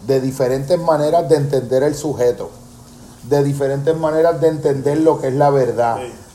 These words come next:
Speaker 1: de diferentes maneras de entender lo que es la trascendencia. Pero entonces, llegado a un punto donde, contrario a lo que sería, eh, a lo que podría, cabría suponer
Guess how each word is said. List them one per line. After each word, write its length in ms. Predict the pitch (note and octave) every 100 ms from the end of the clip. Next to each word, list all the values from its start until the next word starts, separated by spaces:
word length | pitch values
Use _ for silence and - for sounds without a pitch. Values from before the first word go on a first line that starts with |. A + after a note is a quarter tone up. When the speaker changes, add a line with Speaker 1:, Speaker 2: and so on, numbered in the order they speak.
| -
Speaker 1:
de 160 | C#3+ C#3+
diferentes 500 | C#3+ C#3 C#3+ C#3+ E3
maneras 440 | D#3+ D#3 D#3+ E3
de 60 | D3
entender 440 | D#3 D3 C#3 C#3 D3
lo 180 | D#3
que 60 | D3+
es 80 | D3
la 180 | D3+ D3
trascendencia. 920 | C#3+ C#3 C3 A#2+ C3+ C3 F4 E4 B2+ - - - -
Pero 140 | - C3+
entonces, 640 | C3 D#3 F#3+ D#3 C#3+ C#3+ - - - - A#2+
llegado 540 | C#3+ C3+ C#3+ D#3+ F#3
a 20 | F3+
un 300 | F#3 F3+ C#3+
punto 540 | F#3 F#3+ F#3 D3+ C#3
donde, 760 | B2 B2+ C3 C3 B2 B2 A#2 -
contrario 840 | C3 C3+ B2+ C#3+ D3 E3+ F3 F3+
a 120 | C#3+ D#3+
lo 140 | D3+
que 140 | D3
sería, 640 | C#3+ D3 C3+ C#3 D#3+ D#3+ D3+ C#3+
eh, 580 | D3+ C#3+ B2+ A#2 G#2+ G2 - - - - -
a 120 | C3
lo 120 | C#3
que 100 | C3+
podría, 600 | C#3 C3+ C3 C#3+ D#3+ D#3+
cabría 460 | - C#3+ C#3 C#3+ D#3+
suponer 680 | F3+ D#3+ C#3+ D3+ D#3 D#3+